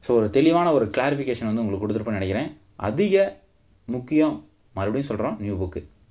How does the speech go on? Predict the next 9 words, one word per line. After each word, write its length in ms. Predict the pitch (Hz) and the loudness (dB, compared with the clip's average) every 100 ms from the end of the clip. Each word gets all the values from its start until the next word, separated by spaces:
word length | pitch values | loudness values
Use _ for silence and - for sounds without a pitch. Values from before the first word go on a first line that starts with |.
| _ | _
So, 120 | - 95 | -8 -2
மறக்காம 520 | 117 139 135 156 - - | 0 0 0 -2 -4 0
குழம்பாம 720 | 117 165 185 165 143 185 214 _ _ _ _ _ _ _ - | 2 4 4 4 4 0 -4 _ _ _ _ _ _ _ -2
எடுத்து 360 | 110 180 214 | 2 2 4
வச்சு 220 | 156 151 | 4 4
நியூ 180 | 151 147 | 2 2
புக்கை 320 | 147 123 139 - | 2 2 -2 0
படிக்க 300 | 107 135 113 | -2 -2 0
ஆரம்பிச்சிருங்க. 500 | 110 117 98 87 87 | 0 -2 -4 -6 -6